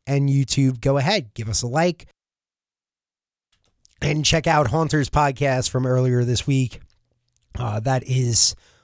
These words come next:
also, you can follow, uh, Haunter's podcast on Instagram as well. <clears throat> Excuse me, but yeah,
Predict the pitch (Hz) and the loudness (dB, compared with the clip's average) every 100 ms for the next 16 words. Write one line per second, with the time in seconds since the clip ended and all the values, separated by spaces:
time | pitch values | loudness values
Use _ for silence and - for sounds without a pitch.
0 | _ - 160 - 135 127 127 117 127 117 | _ 0 2 4 2 0 0 2 2 2
1 | 117 117 117 117 101 135 107 110 - 143 | 0 -2 -2 -2 0 0 0 -2 0 -2
2 | 117 113 107 110 113 - 123 - 113 113 | -2 -4 -4 -4 -6 -6 -10 -10 -10 -8
3 | 107 101 117 101 113 101 - 127 135 131 | -6 -6 -6 -6 -6 -8 -8 -6 -2 -2
4 | 131 113 _ - - _ _ _ _ _ | -2 -4 _ -18 -18 _ _ _ _ _
5 | _ - - 180 160 123 98 110 139 117 | _ -14 -4 -2 0 -2 -6 -4 -2 -2